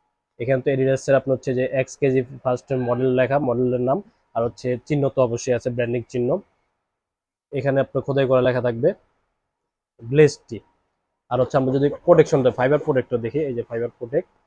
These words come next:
একদম, একদম প্রপারলি প্রোটেক্ট। এ হচ্ছে আরেক পেয়ার, এই যে দুই পেয়ার। এখন আমাদের যে বিশেষত্ব স্পিল-, স্টিল স্পেক যেটা, যেটার মেইন কারণ হচ্ছে আমাদের যে দেশে যে বন্যা,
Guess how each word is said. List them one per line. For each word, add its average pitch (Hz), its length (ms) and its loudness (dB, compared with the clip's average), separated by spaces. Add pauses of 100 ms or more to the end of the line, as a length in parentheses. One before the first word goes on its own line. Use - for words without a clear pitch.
(280)
একদম, 127 220 -4 (1300)
একদম 151 180 0
প্রপারলি 165 420 6
প্রোটেক্ট। 143 400 4 (500)
এ 151 120 0
হচ্ছে - 340 0
আরেক 151 280 6
পেয়ার, 165 160 8
এই 147 60 6
যে 139 100 2
দুই 135 240 0
পেয়ার। 143 280 4 (520)
এখন 151 240 2
আমাদের 156 320 6
যে 165 80 2
বিশেষত্ব 156 420 2 (140)
স্পিল-, 160 400 -4
স্টিল 156 300 -4
স্পেক 143 300 -2
যেটা, 131 240 2 (500)
যেটার 139 180 2
মেইন 147 220 6
কারণ 156 280 8
হচ্ছে 151 240 2
আমাদের 147 280 4
যে 147 180 2
দেশে 139 300 2
যে 135 120 0
বন্যা, 143 440 6